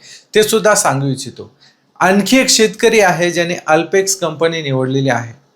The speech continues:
अल्पेक्स कंपनी निवडून बघा किती दिवस झाले, ते सुद्धा तुम्हाला स्क्रीनवरती दिसत असेल. इतके दिवस झाल्याच्या नंतर as a customer किंवा शेतकरी म्हणून महाराष्ट्रात कुठलाच कॉन्टॅक्ट नंबर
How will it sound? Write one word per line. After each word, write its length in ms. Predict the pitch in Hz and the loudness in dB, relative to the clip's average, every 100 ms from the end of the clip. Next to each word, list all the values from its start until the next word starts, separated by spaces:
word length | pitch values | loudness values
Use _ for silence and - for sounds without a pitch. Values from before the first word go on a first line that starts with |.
| _ | _
अल्पेक्स 400 | 131 139 185 180 | 0 2 0 0
कंपनी 420 | 170 160 175 180 | -2 -2 -2 0
निवडून 300 | 170 170 170 | 0 0 0
बघा 200 | 160 139 | -2 0
किती 320 | 131 143 160 | -2 -4 -4
दिवस 220 | 160 165 160 | -2 -2 0
झाले, 220 | 156 156 | 0 0
ते 180 | 147 156 | -2 -4
सुद्धा 260 | 147 143 | -2 -2
तुम्हाला 400 | 147 147 151 131 | -2 -2 0 0
स्क्रीनवरती 640 | 131 - 147 147 135 127 156 | -2 -4 -6 -4 -4 -4 -6
दिसत 360 | 170 175 131 | -4 -4 -4
असेल. 300 | - - - _ - - - - 175 | -6 -8 -10 _ -20 -16 -16 -6 -4
इतके 240 | - 254 | 0 0
दिवस 320 | 196 220 226 226 | 2 4 4 4
झाल्याच्या 600 | 190 170 180 185 202 196 | 2 2 2 0 0 0
नंतर 640 | 175 175 185 160 135 143 139 _ _ _ 147 | 0 -4 -4 2 2 2 -4 _ _ _ 0
as 100 | 165 | 2
a 220 | 208 - | 0 2
customer 500 | 208 - 226 190 165 165 | 0 2 2 2 0 0
किंवा 200 | 180 180 | 0 2
शेतकरी 540 | 185 196 196 196 220 196 | 2 2 2 2 0 0
म्हणून 380 | 156 143 151 160 | -2 -6 -6 0
महाराष्ट्रात 600 | 156 156 151 - 180 180 - | 2 4 0 0 0 0 -4
कुठलाच 520 | 151 165 180 180 - | -8 0 2 0 -2
कॉन्टॅक्ट 500 | 156 151 151 214 196 | 0 0 2 2 2
नंबर 400 | 185 170 180 | -4 0 2